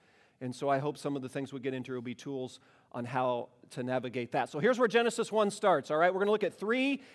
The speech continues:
kind of foundational truths out of Genesis one that would be the answer to the question,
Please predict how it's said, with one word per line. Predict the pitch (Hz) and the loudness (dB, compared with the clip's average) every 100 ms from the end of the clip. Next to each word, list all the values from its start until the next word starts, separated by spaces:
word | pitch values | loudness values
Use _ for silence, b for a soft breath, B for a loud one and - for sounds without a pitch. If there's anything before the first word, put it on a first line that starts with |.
| B | B
kind | 208 196 | 2 2
of | |
foundational | 190 190 170 214 254 254 240 | 4 2 4 4 4 0 0
truths | 226 208 208 202 - | 0 2 4 2 0
out | 165 | 2
of | 156 | 2
Genesis | 135 196 202 202 185 175 | 2 2 2 0 -4 0
one | 180 170 151 147 B | 2 2 2 -2 B
that | 156 | 2
would | 165 151 | 2 2
be | 202 | 0
the | 190 190 | 2 2
answer | 214 220 | 2 0
to | 196 | -2
the | 180 | -4
question, | - 214 202 - 156 147 | 4 4 4 0 -2 -2